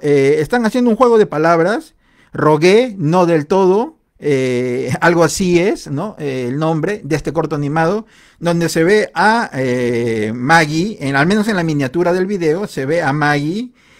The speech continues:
eh, manejar lo que parece ser una, una cuna tipo la que usa Grogu Baby Yoda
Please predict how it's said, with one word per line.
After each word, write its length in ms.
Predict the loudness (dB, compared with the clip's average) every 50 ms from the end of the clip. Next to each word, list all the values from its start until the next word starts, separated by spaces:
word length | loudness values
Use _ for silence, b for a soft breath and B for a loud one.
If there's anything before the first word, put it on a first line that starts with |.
| b b b b _ -8
eh, 160 | -6 -4 -4
manejar 600 | -2 -2 -2 -2 -2 -4 0 2 2 2 2 0
lo 140 | -2 -4 -2
que 120 | -2 -4 -4
parece 360 | -2 -2 -2 -2 -2 -4 -2
ser 240 | -2 -2 -2 -4 -4
una, 460 | -2 -2 -2 0 0 0 -2 -2 -4 -4
una 300 | -4 -2 -2 -2 -4 -2
cuna 380 | -2 0 0 0 0 -2 -2
tipo 300 | -4 -6 -4 -4 -2 0
la 140 | 0 0 0
que 140 | 0 -2 -2
usa 560 | 0 0 -2 -2 0 0 0 2 0 -2 -4
Grogu 460 | -4 0 2 4 4 4 4 4 2 4
Baby 340 | 4 4 2 2 0 -2
Yoda 540 | -2 2 2 4 4 4 2 2 0 -2 b